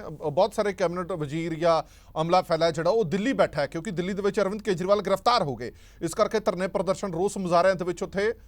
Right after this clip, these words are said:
ਉਹਨਾਂ ਨੇ, ਅ, ਸ਼ਮੂਲੀਅਤ ਕਰਨੀ ਹੈ। ਪਰ ਤੁਹਾਨੂੰ ਲੱਗਦਾ ਨਹੀਂ ਕਿ ਇਹ ਜ਼ਿਆਦਾ ਵੱਡਾ ਮੁੱਦਾ ਹੈ ਜਾਂ ਉਹ ਜ਼ਿਆਦਾ ਵੱਡਾ ਮੁੱਦਾ ਹੈ? ਇੱਕੀ ਲੋਕ ਮਰ ਗਏ, ਸੀਐਮ ਸਾਹਿਬ ਨੂੰ ਜਾਂ ਉਹਨਾਂ ਦੇ ਅਮਲੇ ਫੈਲੇ ਨੂੰ ਇੱਥੇ ਹੋਣਾ ਜ਼ਿਆਦਾ ਜ਼ਰੂਰੀ ਸੀ ਜਾਂ ਦਿੱਲੀ ਹੋਣਾ ਜ਼ਿਆਦਾ ਜ਼ਰੂਰੀ ਹੈ?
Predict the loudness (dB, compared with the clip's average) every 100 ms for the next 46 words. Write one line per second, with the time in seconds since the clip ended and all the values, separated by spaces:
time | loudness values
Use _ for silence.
0 | -10 -2 -2 0 -4 2 4 4 2 -2
1 | 0 0 2 0 0 -6 -8 -16 -16 -2
2 | 4 4 4 4 2 4 0 0 -6 -10
3 | -12 2 4 6 4 4 2 2 2 4
4 | 4 2 4 4 4 2 4 6 6 4
5 | 2 0 -2 -2 -4 -6 -12 -6 -2 4
6 | 4 2 0 0 2 0 -2 -8 -20 -8
7 | -2 -2 -2 0 0 0 -6 0 2 2
8 | 0 0 0 0 2 2 2 -4 -6 -10
9 | 0 0 2 -2 0 0 0 -2 -4 -6
10 | -8 -10 -12 -18 2 4 4 0 0 0
11 | 0 0 0 -2 -4 -6 -10